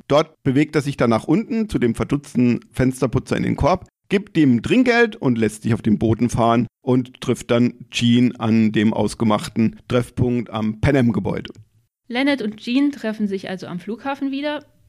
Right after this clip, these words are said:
Speaker 2: und beschließen, mal wieder nach Florida zu fliegen. Jean kennt bei den Foster-Werken einen Ingenieur namens Bob,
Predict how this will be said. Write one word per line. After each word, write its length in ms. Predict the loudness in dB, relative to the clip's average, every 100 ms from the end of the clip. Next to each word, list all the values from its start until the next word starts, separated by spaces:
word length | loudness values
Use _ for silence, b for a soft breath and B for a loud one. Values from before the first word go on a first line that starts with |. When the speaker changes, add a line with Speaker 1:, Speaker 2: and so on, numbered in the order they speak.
| _ -6
Speaker 2:
und 220 | -4 -4
beschließen, 720 | -6 -6 -6 -4 -2 -2 -4 -8
mal 260 | -6 -6
wieder 400 | -4 0 0 0
nach 180 | -2 -6
Florida 460 | -8 -10 -10 -12 -14
zu 120 | -18
fliegen. 440 | -18 -18 -16 -20 _ _
Jean 380 | -2 2 2 0
kennt 420 | -2 -2 -2 -4
bei 160 | -4 -4
den 140 | -4
Foster-Werken 760 | -4 -6 -6 -6 -4 -4 -6 -10
einen 220 | -8 -8
Ingenieur 500 | -8 -8 -6 -4 -2
namens 320 | -4 -6 -8
Bob, 320 | -2 -2 -4